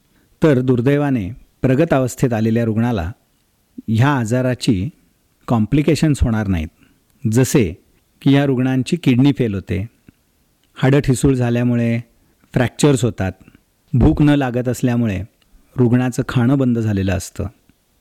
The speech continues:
वजन कमी होतं. या प्रत्येक गोष्टीवरती स्वतंत्रपणे विचार करून चिकित्सा दिली जाते आणि रुग्णास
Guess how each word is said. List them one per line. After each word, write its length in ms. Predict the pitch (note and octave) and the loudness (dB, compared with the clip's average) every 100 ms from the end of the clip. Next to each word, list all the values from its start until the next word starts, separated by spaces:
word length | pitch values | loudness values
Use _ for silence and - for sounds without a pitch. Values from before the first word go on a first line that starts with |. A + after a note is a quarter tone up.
| _ _ | _ _
वजन 320 | A2+ A#2+ D3 | -2 0 0
कमी 220 | D3 A#2 A2 | 0 -2 -2
होतं. 340 | G2 - G2 A#2 - - _ _ - | -4 -6 -8 -10 -16 -20 _ _ -2
या 140 | D3 | -2
प्रत्येक 540 | D3+ C#3+ B2+ - G3+ F#3 | 0 -2 -2 0 0 2
गोष्टीवरती 920 | C3+ B2+ - C#3 B2+ A2 A2 F2 A2 - _ - | 2 0 2 2 2 0 -4 -4 -6 -14 _ -4
स्वतंत्रपणे 680 | - A2+ C3+ C#3 B2+ A#2 A2+ | -2 2 0 0 -2 -2 -2
विचार 340 | G#2 - A2 | -2 -2 -4
करून 400 | G#2 G#2 F2+ E2 F2+ _ _ _ _ - | -2 -4 -2 -4 -8 _ _ _ _ -6
चिकित्सा 380 | A2+ A#2+ - | -2 -2 -2
दिली 220 | A2+ G#2 G2 | -2 -2 -2
जाते 400 | G#2+ - D#2+ G#2 _ _ _ _ - | -2 -4 -6 -6 _ _ _ _ -4
आणि 200 | A#2 A#2+ | -2 0
रुग्णास 680 | A2+ A#2+ C3+ F#2+ C3 - | 0 -2 -2 -4 -6 -8